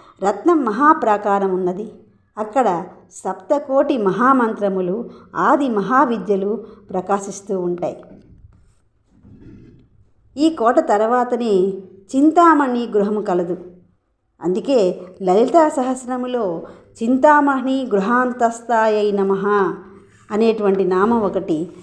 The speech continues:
మనకి తరచూ వింటూ ఉంటాం. లలితా సహస్రములో ఈ విధమైనటువంటి నామం ఆ లలితాదేవికి ఉన్నది. అక్కడ వేయి స్తంభాలు గల మండపాలు నాలుగు ఉన్నవి.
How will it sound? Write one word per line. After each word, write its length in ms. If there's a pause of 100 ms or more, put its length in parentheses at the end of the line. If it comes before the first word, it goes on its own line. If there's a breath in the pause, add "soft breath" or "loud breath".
(640 loud breath)
మనకి 400 (180)
తరచూ 340
వింటూ 340
ఉంటాం. 420 (300)
లలితా 260
సహస్రములో 800 (280 loud breath)
ఈ 220
విధమైనటువంటి 680
నామం 460 (240 loud breath)
ఆ 60
లలితాదేవికి 1040 (260)
ఉన్నది. 340 (920)
అక్కడ 480 (360)
వేయి 380
స్తంభాలు 680 (360)
గల 120
మండపాలు 720 (320 loud breath)
నాలుగు 600 (340)
ఉన్నవి. 440